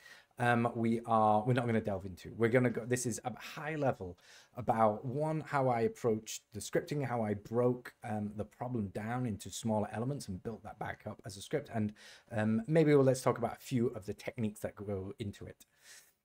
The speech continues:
And, um, you'll see in a second, but I've intentionally left the script, um, at, um, um, I'd call it unproduction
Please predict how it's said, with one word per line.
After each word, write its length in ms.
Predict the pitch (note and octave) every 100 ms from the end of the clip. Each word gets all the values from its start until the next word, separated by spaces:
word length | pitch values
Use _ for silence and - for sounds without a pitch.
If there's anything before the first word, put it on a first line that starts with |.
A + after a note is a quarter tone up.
| _
And, 300 | B2+ C#3 C3+
um, 440 | C3 B2+ B2+ B2+ B2+
you'll 200 | D#3 D3
see 180 | C#3 F3+
in 60 | E3+
a 40 |
second, 260 | E3+ E3 D3+
but 140 | C3
I've 200 | C3 B2
intentionally 880 | C3 A2 - D#3+ D#3 - A2+ G#2 G#2
left 220 | A2+ A2+
the 60 | A2
script, 720 | - - A#2 G#2+ - - - -
um, 560 | A#2 A2 G#2+ G#2+ G#2 G#2+ -
at, 140 | C3+ _ -
um, 280 | B2+ G#2+ A2+ -
um, 200 | C3 C3+
I'd 260 | D#3+ D#3+ -
call 180 | F#3 D#3+
it 80 | -
unproduction 1120 | E3+ F3 E3+ D3+ C3+ C3 - A#2+ A2 G#2+